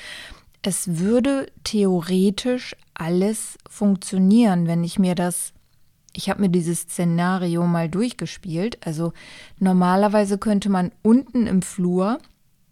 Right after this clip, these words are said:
eine Papiermundmaske und Handschuhe drapieren, auch nochmal Desinfektionsmittel.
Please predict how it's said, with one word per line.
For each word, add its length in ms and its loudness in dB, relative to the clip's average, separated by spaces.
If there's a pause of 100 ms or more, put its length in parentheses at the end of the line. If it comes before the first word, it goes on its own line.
(1000)
eine 240 -2
Papiermundmaske 1500 0
und 480 0
Handschuhe 720 -2 (920)
drapieren, 840 -2
auch 220 -4
nochmal 320 -2
Desinfektionsmittel. 1200 -2